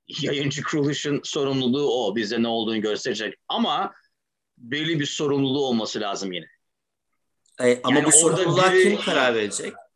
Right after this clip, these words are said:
Speaker 2: Yani neyi görüp neyi göremeyeceğimize birileri karar vermeye başladığı zaman bizim Türkiye'deki durumumuz oluyor işte.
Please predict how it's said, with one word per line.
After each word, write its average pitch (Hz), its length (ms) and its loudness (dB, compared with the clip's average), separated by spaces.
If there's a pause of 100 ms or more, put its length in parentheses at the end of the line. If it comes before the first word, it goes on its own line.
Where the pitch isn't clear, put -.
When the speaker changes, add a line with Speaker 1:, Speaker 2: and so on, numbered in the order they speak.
(540)
Speaker 2:
Yani 131 420 0
neyi 185 260 2
görüp 196 320 2
neyi 185 240 -4
göremeyeceğimize 180 840 -4
birileri 165 400 -2
karar 170 320 0
vermeye 160 360 -2
başladığı 151 400 -2
zaman 160 300 -4
bizim 156 240 -6
Türkiye'deki 147 640 -2
durumumuz 139 420 0
oluyor 110 240 -2
işte. - 260 -8